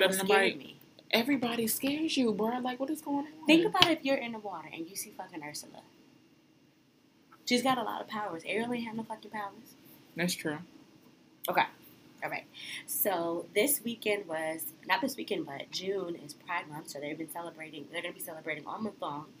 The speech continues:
Speaker 2: And all the businesses in D C, and I know out here, they're putting up their pr-, Pride flags.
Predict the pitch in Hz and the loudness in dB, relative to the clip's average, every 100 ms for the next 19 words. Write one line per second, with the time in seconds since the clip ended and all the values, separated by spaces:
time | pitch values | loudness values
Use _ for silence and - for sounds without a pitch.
0 | - - - - 160 165 160 160 160 175 | -18 -14 -12 -8 -4 -2 -2 -2 -2 -4
1 | 180 180 170 160 147 143 131 - 285 269 | -4 -6 -6 -6 -8 -10 -10 -2 0 2
2 | 247 220 160 151 143 - - 226 220 190 | 2 0 -2 -6 -6 -8 -10 -6 -6 -6
3 | 143 180 165 151 156 139 120 - - - | -12 -10 -10 -8 -10 -12 -16 -20 -16 -2
4 | 156 151 - 123 123 - | 0 0 -4 -10 -10 -14